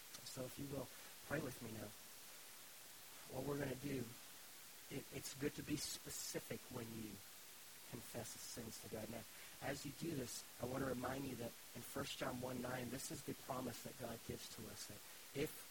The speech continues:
we confess our sins, God is faithful and he's just to forgive us our sins and then to cleanse us from all unrighteousness. You're speaking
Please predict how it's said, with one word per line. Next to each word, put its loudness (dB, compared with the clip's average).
we 6
confess 0
our 2
sins, -2
God 0
is -2
faithful -2
and 0
he's -2
just 0
to -2
forgive 2
us 0
our -4
sins -4
and -4
then -4
to -6
cleanse 0
us -2
from -2
all 0
unrighteousness. -6
You're 4
speaking 2